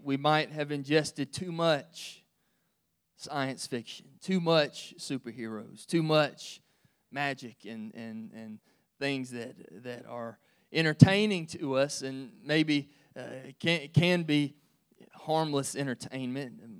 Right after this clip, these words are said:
Not, there's not much harmless entertainment anymore, but, but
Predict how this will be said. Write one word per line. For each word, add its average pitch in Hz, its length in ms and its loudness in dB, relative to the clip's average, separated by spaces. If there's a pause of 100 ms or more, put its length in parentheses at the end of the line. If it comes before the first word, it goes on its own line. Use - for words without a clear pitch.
Not, 135 300 -6
there's 131 160 -8
not 139 160 -2
much 139 280 0
harmless 139 480 0
entertainment 123 580 -4
anymore, 120 460 -4
but, 117 180 -10 (800)
but 160 340 2